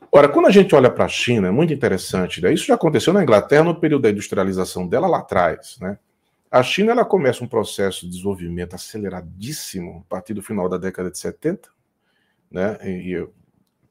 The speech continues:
era o, a, a China naquela época era o Nordeste brasileiro naquela época, né? Então, é como se o Nordeste brasileiro em quarenta anos tivesse se tornado na segunda maior economia do mundo. Esse processo, a-, muito acelerado,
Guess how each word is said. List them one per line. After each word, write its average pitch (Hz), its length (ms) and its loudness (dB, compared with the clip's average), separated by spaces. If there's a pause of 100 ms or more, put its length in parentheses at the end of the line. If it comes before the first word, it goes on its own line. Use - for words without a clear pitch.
(180)
era 98 160 0
o, 95 220 -2
a, 90 100 -2 (180)
a 87 120 -4
China 117 320 -4
naquela 101 300 2
época 113 160 -2
era 110 60 2
o 113 40 0
Nordeste 113 560 4
brasileiro 98 440 0
naquela 92 380 -4
época, 82 360 -10
né? 87 140 -18 (380)
Então, 113 120 2
é - 20 -10
como 151 160 0
se 151 80 -4
o 156 60 2
Nordeste 147 440 4
brasileiro 104 420 -4
em 104 40 -4
quarenta 95 460 -4
anos 101 120 -6
tivesse 101 320 -10
se - 60 -20
tornado 92 340 -8
na 95 80 -10
segunda 101 300 -12
maior 101 140 -8
economia 95 300 -10
do 101 80 -8
mundo. 87 320 -12 (1080)
Esse 262 300 4
processo, 110 920 2
a-, 117 240 0 (240)
muito 156 400 2
acelerado, 101 840 0